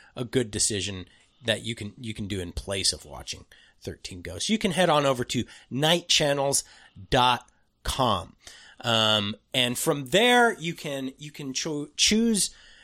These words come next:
any number of shirts and sweatshirts, and, um,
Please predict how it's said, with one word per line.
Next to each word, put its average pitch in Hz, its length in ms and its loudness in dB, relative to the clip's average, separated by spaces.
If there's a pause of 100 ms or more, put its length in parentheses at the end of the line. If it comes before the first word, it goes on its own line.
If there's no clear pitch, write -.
(180)
any 302 300 6
number 180 360 4
of - 120 -2
shirts 226 560 4
and 139 140 -2
sweatshirts, 180 840 2 (420)
and, 135 580 0
um, 127 420 -2